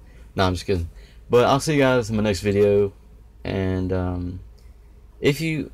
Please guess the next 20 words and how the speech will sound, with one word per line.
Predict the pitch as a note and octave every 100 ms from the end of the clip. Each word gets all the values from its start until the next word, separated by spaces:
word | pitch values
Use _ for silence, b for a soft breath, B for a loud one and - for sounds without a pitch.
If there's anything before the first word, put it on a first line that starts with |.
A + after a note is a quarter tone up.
| -
I | B2
mean, | C3+
I | C#3+
might, | D#3 C#3+
I | -
might | C#3 A2
go | A#2+
ahead | A2+
and | G2
do | A2+
it. | G2+ F#2+
But | G2+
if | G2
you | B2+
want | A#2+ G#2
me | F#2+
to |
do | F#2 G2+
it, | F#2+ - b b b
um, | - G2+ G2 F#2